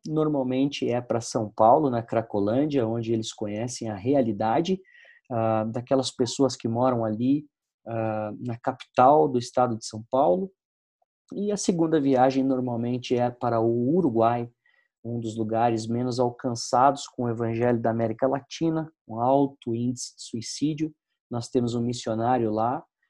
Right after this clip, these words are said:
ah, que foi coordenador aqui no passado, o Arthur Lupion, sua esposa e seu filhinho.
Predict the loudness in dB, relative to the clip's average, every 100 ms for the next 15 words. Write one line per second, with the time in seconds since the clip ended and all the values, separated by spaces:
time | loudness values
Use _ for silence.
0 | _ _ -14 -14 0 2 4 2 2 2
1 | 4 4 2 2 0 0 2 0 2 4
2 | 6 4 2 0 -2 0 0 -4 -2 2
3 | 2 0 -8 _ -18 -6 -4 -4 -2 4
4 | 6 6 4 0 -2 -4 -2 0 2 0
5 | -4